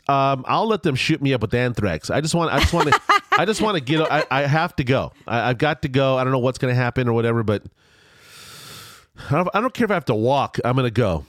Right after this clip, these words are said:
Speaker 2: Okay.
Speaker 1: Okay.
Speaker 2: Well,
Speaker 1: So
Speaker 2: the pla-, the thing is, over there, it's like, they, "Show me your card. Show me." It's, like,
Speaker 1: I don't
Speaker 2: so
Speaker 1: know.
Speaker 2: ridiculous.
Speaker 1: Yeah. Militant. You know. Wow.
Speaker 2: Mm-hmm.
Speaker 1: Great. Wonderful. It's America. Um,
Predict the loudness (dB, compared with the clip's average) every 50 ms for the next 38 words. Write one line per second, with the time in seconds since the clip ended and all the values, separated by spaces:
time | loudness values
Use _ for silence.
0 | -12 -14 -12 -12 -8 -6 -6 -2 -2 -2 -2 -2 -4 -6 -8 -4 -2 -2 -2 0
1 | -2 -4 -2 0 0 0 0 -2 -4 -4 -2 -4 -4 -4 -4 -4 -6 -6 -6 -6
2 | -4 -4 -4 -6 -6 -8 -10 -12 -12 -16 -18 -14 -14 -14 -14 _ _ _ _ _
3 | -20 -14 -12 -10 -10 -10 -10 -12 -12 -12 -12 -12 -12 -12 -14 -16 -18 -18 -16 -16
4 | -14 -14 -16 -16 -16 -16 -16 -16 -18 -12 -10 -8 -6 -4 -4 -2 -4 -4 -6 -8
5 | -12 -16 -16 -18 -14 -8 -4 -4 -2 -4 -4 -8 _ -10 -4 0 0 0 0 0
6 | -2 -4 -4 -4 -8 -18 -16 -10 -6 -6 -6 -6 -8 -10 -14 -14 -12 -10 -10 -10
7 | -12 -14 -14 -14 -16 -16 _ _ _ -4 -4 -4 -2 -4 -2 -2 -2 -2 -4 -6
8 | -10 -12 _ _ -12 -6 -4 -2 -2 -2 -4 -8 -12 _ -20 -20 -20 -20 -20 -20
9 | -18 -6 -2 0 0 0 0 -2 -6